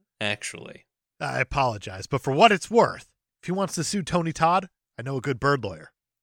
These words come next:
Speaker 1: <laughs> Bird law. It's th-, the best kind of law. <laughs>
Speaker 2: It absolutely is.
Speaker 1: Eric, not realizing what wounding the crow has done to his own invulnerability, attacks Top Dollar, telling him he'll let him live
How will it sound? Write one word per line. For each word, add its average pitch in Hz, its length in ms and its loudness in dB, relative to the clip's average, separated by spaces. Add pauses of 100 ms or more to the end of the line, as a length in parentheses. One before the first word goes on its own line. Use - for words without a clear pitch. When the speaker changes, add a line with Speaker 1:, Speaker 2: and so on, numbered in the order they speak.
Speaker 1:
<laughs> - 840 -4
Bird 113 300 0
law. 90 280 -6
It's - 200 -14
th-, - 320 -20 (400)
the - 40 -18
best 127 260 -2
kind 107 180 -4
of 98 80 -6
law. 95 300 -2
<laughs> - 60 -20 (380)
Speaker 2:
It 147 160 -6
absolutely 160 640 0
is. - 420 -8 (380)
Speaker 1:
Eric, 180 320 6
not 156 200 6
realizing 131 600 2
what 120 220 2
wounding 135 360 2
the 127 60 0
crow 123 320 2
has 113 140 -2
done 120 220 0
to 113 40 -2
his 107 120 -4
own 165 240 4
invulnerability, 107 840 -2 (360)
attacks 180 420 -2
Top 127 320 -2
Dollar, 92 420 -4 (300)
telling 147 240 0
him 135 120 0
he'll 131 160 2
let 135 180 0
him 131 160 0
live 117 280 0